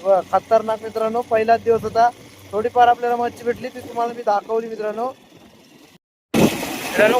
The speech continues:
वारा आहे ना एकदम खतरनाक असा वारा आहे, वारा बघा. आणि मित्रांनो पाणी बघा कशा प्रकारे मित्रांनो उडते. जस्ट मित्रांनो आपला पहिलाच होता दिवस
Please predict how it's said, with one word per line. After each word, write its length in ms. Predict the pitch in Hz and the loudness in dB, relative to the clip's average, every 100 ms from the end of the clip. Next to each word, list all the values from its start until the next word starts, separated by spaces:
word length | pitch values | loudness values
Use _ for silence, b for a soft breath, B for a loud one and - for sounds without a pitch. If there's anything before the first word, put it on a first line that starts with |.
| 233 | 0
वारा 320 | - 180 202 | 0 2 2
आहे 160 | 220 | 2
ना 200 | 226 233 | 0 -2
एकदम 320 | 226 226 - 190 | -2 -4 -8 -10
खतरनाक 400 | 190 220 220 220 | -8 -6 -6 -6
असा 140 | 220 | -6
वारा 380 | 208 175 185 185 | -8 -4 -2 -2
आहे, 220 | 185 196 233 - 139 | -2 -2 -4 -10 -12
वारा 200 | 156 165 | -12 -12
बघा. 260 | 156 147 | -14 -14
आणि 1080 | 127 147 - - - - - - - - - | -14 -14 -18 -20 -20 -20 -20 -20 -20 -18 -14
मित्रांनो 280 | 147 - 190 - | -14 -12 -14 -10
पाणी 280 | 196 175 208 | -4 -2 -2
बघा 220 | - 208 208 | -4 -6 -6
कशा 160 | 202 196 | -8 -8
प्रकारे 340 | 180 180 185 | -10 -12 -14
मित्रांनो 320 | 180 180 185 | -16 -18 -16
उडते. 400 | 190 170 160 147 135 - - - - - - - - - - - - - - - - - - - - - - | -18 -20 -18 -18 -18 -20 -20 -20 -20 -20 -20 -20 -20 -20 -20 -20 -20 -20 -20 -20 -20 -20 -20 -20 -20 -18 -4
जस्ट 240 | 160 170 | -2 -2
मित्रांनो 360 | 190 190 185 190 | -10 -8 -6 -6
आपला 220 | 190 214 214 | -2 0 0
पहिलाच 440 | 190 190 240 240 | -2 -2 -4 -6
होता 240 | 208 208 214 | -8 -6 -6
दिवस 360 | 185 180 208 - | -6 -2 -2 -4